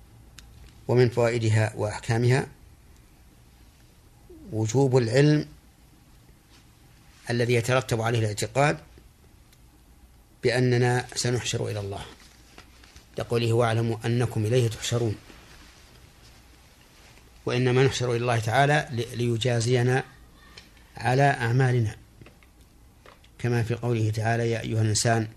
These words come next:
إنك كادح إلى ربك كدحا فملاقيه، فأما من أوتي كتابه بيمينه فسوف يحاسب حسابا يسيرا وينقلب إلى أهله مسرورا، وأما من أوتي كتابه وراء ظهره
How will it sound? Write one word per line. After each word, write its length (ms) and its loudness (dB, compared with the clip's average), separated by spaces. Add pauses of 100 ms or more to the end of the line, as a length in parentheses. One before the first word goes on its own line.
(640)
إنك 440 0
كادح 420 -4
إلى 340 -2
ربك 400 -4
كدحا 380 -2
فملاقيه، 640 2 (760)
فأما 440 2
من 40 0
أوتي 340 0
كتابه 460 0
بيمينه 540 2
فسوف 360 0
يحاسب 640 -2
حسابا 320 -2
يسيرا 600 -2 (640)
وينقلب 540 2
إلى 200 0
أهله 420 2
مسرورا، 440 -2 (960)
وأما 340 2
من 160 0
أوتي 280 0
كتابه 340 0
وراء 440 2
ظهره 340 4